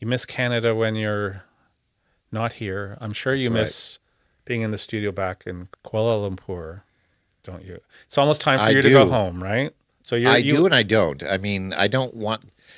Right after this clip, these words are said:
Speaker 2: it's, you know, after being home for, in this past two and a half weeks, uh, the, the joy of this, the, of Canada, the color of Canada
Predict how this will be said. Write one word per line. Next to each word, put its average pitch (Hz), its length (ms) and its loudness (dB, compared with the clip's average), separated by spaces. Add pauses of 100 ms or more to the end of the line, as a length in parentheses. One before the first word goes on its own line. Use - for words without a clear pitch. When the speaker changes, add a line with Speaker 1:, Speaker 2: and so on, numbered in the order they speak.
(120)
Speaker 2:
it's, - 220 -6 (260)
you 117 260 -4
know, 123 160 4
after 104 220 4
being 92 200 -4
home 95 560 -4 (500)
for, 85 640 -4 (260)
in 85 220 -14 (340)
this - 140 -10
past 85 360 -6 (400)
two 92 120 -10
and 90 80 -8
a 80 40 -8
half 78 220 -12
weeks, - 320 -10 (580)
uh, 90 320 -4 (600)
the, 98 560 -4
the 98 160 -8
joy 107 560 4
of 82 120 -4
this, - 400 -8
the, 92 200 -10 (400)
of 90 160 -10
Canada, 98 520 -6 (160)
the - 80 -14
color 95 380 -2
of 92 140 -6
Canada 98 440 -8